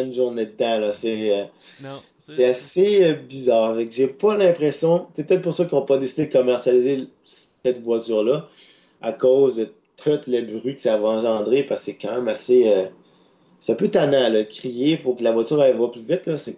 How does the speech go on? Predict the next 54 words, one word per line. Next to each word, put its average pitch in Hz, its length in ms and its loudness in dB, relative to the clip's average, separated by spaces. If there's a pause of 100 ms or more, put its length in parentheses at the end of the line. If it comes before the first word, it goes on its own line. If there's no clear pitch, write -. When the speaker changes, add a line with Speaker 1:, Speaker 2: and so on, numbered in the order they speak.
(120)
Speaker 1:
pas 123 180 2
le 117 80 -2
fun - 320 -8
ben 110 460 -2
ben 110 100 2
à 110 40 2
nos 104 200 0
oreilles, 98 340 0
là. - 80 -10 (220)
Speaker 2:
Non, 143 240 -16
mais 117 240 -20
je - 80 -20
pense 147 220 -16
juste 160 160 -20
pour 131 140 -20
voir 117 260 -14 (100)
un 113 80 -16
paquet 117 300 -20
de 107 200 -20
gars, 117 60 -16
euh, 110 360 -18 (720)
essayer 113 360 -18
de - 60 -20
faire, 107 340 -18
tu - 120 -20
sais, 120 40 -20
faire, 117 280 -18
faire 127 180 -14
du 117 100 -20
bruit 120 200 -16
de 123 40 -16
même 120 140 -16
avec 117 160 -20
leur 107 140 -18
bouche 117 220 -20
pour 113 120 -20
faire 110 140 -18
avancer 107 320 -20
leur 117 160 -20
auto, 107 260 -20
ça 110 140 -20
vaut 110 100 -20
la 117 60 -20
peine 113 200 -20
d'aller 107 140 -20
faire 107 180 -20
un 107 80 -20
tour 117 160 -20
sur 113 160 -20
YouTube. 107 280 -20 (380)
Speaker 1:
Ouais, 131 360 4 (260)
ouais, 123 420 4
bon, 104 160 -8
bon. 101 180 -8